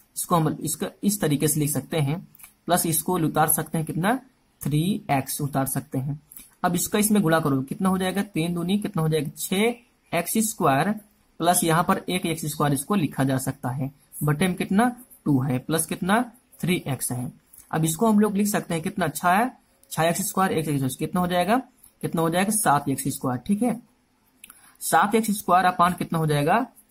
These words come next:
टू और plus कितना, ये थ्री हो जाएगा, थ्री एक्स है। अब देखो यहाँ पर सात एक्स स्क्वायर बटे दो है, अब पहली बार कितना, सात बटे दो है, अब यहाँ इतना है। अगर हम क्या कर दें, यहीं पर, यहाँ पर ध्यान दो,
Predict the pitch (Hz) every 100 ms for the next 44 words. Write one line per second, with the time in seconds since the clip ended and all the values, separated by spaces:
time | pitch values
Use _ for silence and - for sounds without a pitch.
0 | 254 269 147 - _ - 160 156 156 151
1 | 180 208 196 208 135 135 127 127 123 104
2 | - _ _ - 160 160 175 - 247 -
3 | _ _ - 202 160 160 160 123 - _
4 | - 151 175 208 208 - 165 196 202 202
5 | - 175 180 165 165 147 147 117 135 120
6 | - _ _ - - _ _ - 202 220
7 | 254 247 151 180 214 202 196 196 196 202
8 | 180 170 170 180 156 156 120 120 147 _
9 | - _ 160 156 160 208 208 156 156 139
10 | 117 113 - _ _ _ - 160 214 190
11 | 202 - 175 156 131 131 175 - _ -
12 | - 156 170 160 269 254 131 - 147 147
13 | 156 170 147 180 170 175 123